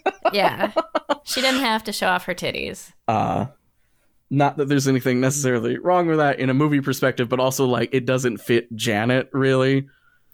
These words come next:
Speaker 2: Right.
Speaker 1: Especially at that part of the movie. But, like, you sent me a screenshot of it, which, how the fuck you found that in, like,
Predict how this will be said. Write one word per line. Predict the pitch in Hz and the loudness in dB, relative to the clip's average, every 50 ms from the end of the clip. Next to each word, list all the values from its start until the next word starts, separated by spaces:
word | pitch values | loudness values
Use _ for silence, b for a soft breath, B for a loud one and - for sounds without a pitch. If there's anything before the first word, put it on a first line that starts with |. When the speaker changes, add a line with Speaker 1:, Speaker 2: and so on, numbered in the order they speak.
| b b b | b b b
Speaker 2:
Right. | 196 175 156 131 | -4 -2 0 0
Speaker 1:
Especially | 123 - - 135 131 123 - 131 127 120 117 - - - | 0 0 0 0 0 0 0 0 0 0 0 0 -2 -2
at | 110 117 - | -2 0 0
that | 110 110 - | -2 -2 0
part | - 120 113 | 0 0 0
of | 110 | 2
the | 110 | 2
movie. | 120 123 113 127 | 2 2 0 0
But, | 131 196 202 185 151 - 127 | 0 0 0 0 0 0 0
like, | 160 151 139 131 147 | 0 0 0 0 -2
you | 147 135 147 196 208 | -4 -2 2 2 2
sent | - - 208 190 180 | 2 2 0 0 2
me | 175 143 | 2 2
a | |
screenshot | 135 - - - 220 247 247 220 - - 131 117 110 - | 0 0 -2 0 2 2 2 2 2 2 0 0 0 2
of | - 110 107 110 | 2 0 2 2
it, | 113 110 - 139 | 2 0 2 2
which, | 131 127 - - - | 2 2 0 -2 -6
how | - 139 139 | -2 0 0
the | 143 147 135 | 0 0 0
fuck | - 143 139 135 - | 0 0 0 0 0
you | 127 123 | -2 -2
found | 120 - 117 117 117 113 117 | 0 0 0 0 2 2 0
that | 113 - | 0 0
in, | - 117 | 0 -2
like, | 113 104 | -2 -2